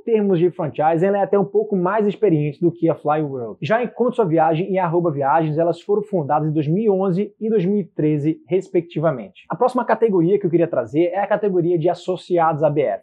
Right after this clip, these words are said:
Todos vocês já sabem, se vocês acompanham meu vídeo, eu sempre falo que ser associado à B F é um fator muito importante, porque na A B F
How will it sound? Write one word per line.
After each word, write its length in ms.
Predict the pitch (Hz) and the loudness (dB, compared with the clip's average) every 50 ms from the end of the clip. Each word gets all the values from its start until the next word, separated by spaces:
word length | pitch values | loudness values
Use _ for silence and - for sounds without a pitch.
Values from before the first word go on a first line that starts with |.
| _ _ _ | _ _ _
Todos 440 | _ 240 285 302 302 240 269 214 165 | _ 0 0 0 0 -2 -2 -2 -2
vocês 360 | 180 196 - - - 170 156 | -2 -2 -4 -2 0 0 2
já 120 | 147 185 175 | 2 0 0
sabem, 300 | - - 165 160 165 165 | 0 0 0 0 0 -2
se 80 | - | -4
vocês 200 | - 156 - 151 | -6 -8 -2 -2
acompanham 680 | 160 156 156 - 185 175 160 - - 170 175 185 196 185 | -2 -2 0 -2 -4 -4 -4 -6 -6 -4 -4 -2 -2 0
meu 140 | 165 151 131 | 0 -2 -2
vídeo, 360 | 117 139 131 127 123 143 131 _ _ _ _ _ | -4 -6 -8 -6 -6 -8 -12 _ _ _ _ _
eu 100 | 190 202 | -2 -2
sempre 400 | 196 - - 277 302 269 - 254 | -2 0 0 0 0 0 0 -2
falo 320 | - - 190 180 180 165 160 | -2 0 0 2 2 2 0
que 160 | - 190 170 | 0 -4 -4
ser 200 | - - 233 285 | -4 -2 -2 -2
associado 440 | 285 - 247 214 - 202 202 196 185 | 0 0 -2 -4 -4 -2 -2 0 0
à 40 | |
B 140 | 160 147 151 | 0 0 0
F 280 | 160 165 165 175 - - - | 0 0 -2 -4 -10 -10 -6
é 60 | 208 233 | -6 -6
um 80 | 240 | -2
fator 320 | - 220 196 185 220 190 185 | 0 0 0 2 0 0 2
muito 260 | 190 196 208 196 220 | 2 0 0 -2 -4
importante, 540 | 202 190 208 175 - - 170 165 156 - - | -4 -4 -4 -4 -4 -4 -6 -6 -6 -8 -10
porque 260 | - 151 - 202 202 | -16 -12 -8 -6 -6
na 200 | 208 240 247 262 | -6 -4 -6 -2
A 40 | 269 | 0
B 160 | 208 196 180 | 2 2 2
F 420 | 185 190 185 196 185 - 131 117 | 2 2 0 0 -2 -4 -12 -16